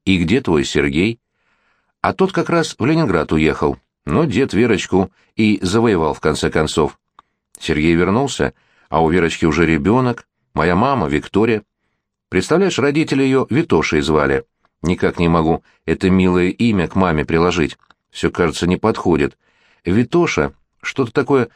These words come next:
плюшевое, ласковое. А мама жесткая была, суровая.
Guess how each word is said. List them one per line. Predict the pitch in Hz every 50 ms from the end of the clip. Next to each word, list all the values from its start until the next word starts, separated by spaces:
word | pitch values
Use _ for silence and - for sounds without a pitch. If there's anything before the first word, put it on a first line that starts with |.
| _ _ _ _ _ _ _ _ -
плюшевое, | 113 123 156 170 151 131 - - 78 76 82
ласковое. | 85 110 143 147 123 - - - 82 76 73 67 62 - _ _ _ _ _ _ _
А | - 80 82
мама | 80 85 90 90 98 110
жесткая | 110 120 120 90 82 - - 90 87
была, | 87 92 107 92 73 67
суровая. | - - 104 127 135 120 87 73 67 -